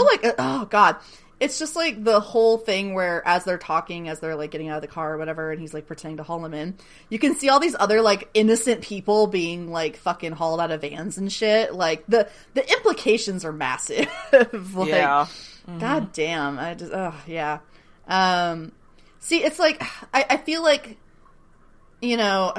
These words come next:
Speaker 2: <sighs> as much as I hate some of the storylines and characters, I feel like this actually really works 'cause it all ties in together so well, and it's so, like, current and, and, like, relevant without being, like, hella in your face about it. But it's, I don't know, I, I feel like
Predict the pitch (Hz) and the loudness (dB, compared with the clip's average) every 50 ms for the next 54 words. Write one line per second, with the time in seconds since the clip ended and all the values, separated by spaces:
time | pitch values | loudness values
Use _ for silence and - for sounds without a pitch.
0 | 208 - - 240 - 214 226 240 226 254 240 269 220 240 233 202 196 - - 208 | -8 -10 -8 -6 -6 -4 -4 -4 -4 -2 2 2 2 4 4 2 2 2 -2 -6
1 | 202 185 180 - - 202 190 185 185 175 170 180 180 - 175 170 - 185 170 165 | -6 -6 -6 -8 -6 -4 -2 -2 -2 -4 -4 -6 -6 -10 -14 -12 -6 -4 -4 -4
2 | 165 - 175 165 156 - - - - - - - - - - 466 554 508 - - | -4 -6 -10 -10 -10 -12 -14 -20 -20 -20 -20 -14 -8 0 4 6 6 6 4 2
3 | 190 208 302 - - - 208 196 - - 202 175 165 175 165 156 139 151 170 - | -2 -4 -4 -2 0 0 0 0 0 -2 -6 -6 -6 -6 -8 -6 -4 -4 -4 -6
4 | - - - - 220 - 190 - - - - 190 190 190 190 185 170 151 - - | -6 -10 -8 -8 -6 -6 -6 -10 -6 0 4 4 6 6 6 4 2 -2 -6 -10
5 | - - - - - 220 196 190 - 180 170 165 170 170 170 156 156 - 165 156 | -20 -20 -16 -6 0 0 0 0 0 -4 -8 -6 -4 -4 -4 -4 -6 -6 -6 -4
6 | 156 170 165 160 160 - - 165 170 151 - - - - - 196 180 180 175 170 | 0 0 0 0 0 -2 -4 -6 -8 -8 -12 -12 -8 -4 -2 0 0 0 -2 -2
7 | 160 156 165 156 147 156 - - - _ _ _ _ _ - _ _ - _ _ | -4 -4 -4 -4 -4 -6 -8 -14 -20 _ _ _ _ _ -20 _ _ -20 _ _
8 | _ _ _ _ - - - - - 226 214 214 220 240 254 - - - - - | _ _ _ _ -14 -12 -10 -4 0 2 2 2 2 0 -2 -4 -12 -14 -10 -8
9 | 196 190 185 - - 185 190 185 190 180 175 165 - 170 170 170 170 202 226 226 | -6 -6 -6 -4 -4 -4 -4 -4 -4 -4 -4 -6 -6 -4 -2 0 2 2 4 4
10 | 277 294 294 - 202 208 208 190 180 180 - 180 190 180 185 185 180 180 175 170 | 4 2 2 0 -2 -2 2 2 4 4 2 0 -2 -4 -4 -4 -6 -6 -6 -6
11 | 170 - - - - - 196 180 185 196 - - 233 240 262 277 - 311 330 - | -8 -10 -16 -18 -12 -6 -4 -2 0 0 0 0 -2 -4 -6 -6 -6 -8 -8 -6
12 | 330 330 320 330 330 370 381 381 349 226 202 208 202 190 - - - - - 208 | -2 2 2 4 4 2 2 -2 -4 -2 -2 -2 -4 -4 -6 -12 -14 -8 -4 -4
13 | 196 196 190 170 - 185 170 - 208 233 - 269 269 269 247 208 - - | -2 -2 -2 0 2 2 4 4 2 0 0 0 0 2 2 2 0 -2